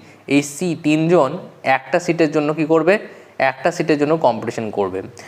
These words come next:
এবার বি যারা একাডেমিক স্কোর ভালো রয়েছে কিন্তু পড়ছে না, তার কিন্তু সমস্যা রয়েছে। এ সবারই একাডেমিক স্কোর কম বেশি মোটামুটি রয়েছে। কার কত একাডেমিক রয়েছে আমাকে বলবে। এবং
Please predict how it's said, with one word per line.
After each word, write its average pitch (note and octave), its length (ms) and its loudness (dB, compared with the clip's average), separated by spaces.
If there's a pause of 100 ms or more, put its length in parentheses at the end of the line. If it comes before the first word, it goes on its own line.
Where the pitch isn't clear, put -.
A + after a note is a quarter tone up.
(160)
এবার D3+ 240 2 (320)
বি E3+ 300 0 (200)
যারা C#3+ 160 4
একাডেমিক F3 440 0
স্কোর E3 220 2
ভালো C#3+ 280 2
রয়েছে D3 240 2
কিন্তু D#3 240 -2
পড়ছে D#3 340 2
না, A2 160 0 (340)
তার D3 180 4
কিন্তু D3+ 220 -2
সমস্যা C#3+ 380 0
রয়েছে। C3 340 2 (160)
এ C#3+ 280 4 (500)
সবারই E3 360 2
একাডেমিক D#3 440 0
স্কোর E3 280 0
কম C#3+ 220 2
বেশি C#3+ 180 0
মোটামুটি C3+ 440 0
রয়েছে। B2+ 420 2 (360)
কার D3 180 4
কত E3+ 160 0
একাডেমিক D3+ 480 2
রয়েছে D3 240 4
আমাকে C#3 240 2
বলবে। C3+ 400 2 (340)
এবং C#3+ 240 2